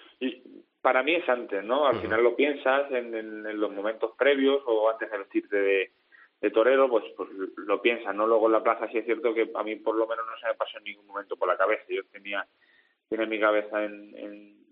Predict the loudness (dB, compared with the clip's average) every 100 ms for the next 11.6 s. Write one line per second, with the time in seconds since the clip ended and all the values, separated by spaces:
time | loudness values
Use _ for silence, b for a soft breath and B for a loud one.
0 | _ -10 -8 -6 -2 -2 2 4 4 2
1 | 2 -2 -2 2 4 4 2 0 0 -4
2 | -2 0 0 0 -2 -2 -2 -4 -10 -14
3 | -12 -12 -16 _ _ _ _ _ -6 -6
4 | -8 _ -6 -2 0 -2 -6 _ _ _
5 | _ _ -12 -12 -12 _ _ -10 -8 -12
6 | -10 -8 -10 _ _ _ -10 -4 0 2
7 | 2 -2 -8 -14 -10 -6 -6 -2 -2 0
8 | 0 2 -2 -2 -10 -12 _ b b b
9 | b b B B B B -6 -2 -2 -2
10 | -2 -2 -2 -4 -4 -6 -4 -2 -2 -2
11 | -4 -2 -2 -4 -4